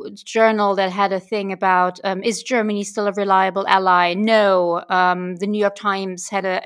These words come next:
ran, ran a si-, similar title. And so I was really quite dismayed, you know, seeing these comments about Germany not being a reliable ally and, and, yeah, especially the U S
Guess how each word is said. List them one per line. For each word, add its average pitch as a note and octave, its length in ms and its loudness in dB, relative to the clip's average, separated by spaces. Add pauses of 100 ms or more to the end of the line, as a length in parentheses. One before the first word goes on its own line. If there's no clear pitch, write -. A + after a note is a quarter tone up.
ran, F#3+ 320 -4
ran F#3+ 200 0
a F#3 60 -8
si-, G#3+ 240 -8
similar F#3+ 400 -4
title. F3+ 500 -6 (380)
And A#3+ 100 -4
so C4 200 8
I A#3+ 100 6
was A#3+ 200 0
really C#4 180 -2
quite A#3 360 0
dismayed, G#3+ 720 -2 (100)
you G#3 80 -6
know, F#3+ 160 -4
seeing G#3+ 720 -4
these F#3+ 240 -10
comments G#3+ 500 -2
about F3+ 320 -2
Germany G3+ 380 -6
not F#3 220 -6
being F#3+ 180 -10
a F3+ 60 -14
reliable F3 580 -8
ally G#3+ 520 6
and, F#3 340 -4 (440)
and, G#3 340 -8
yeah, G3 600 2 (1160)
especially C4+ 500 -2
the A3 120 -6
U G#3 200 0
S B3+ 300 0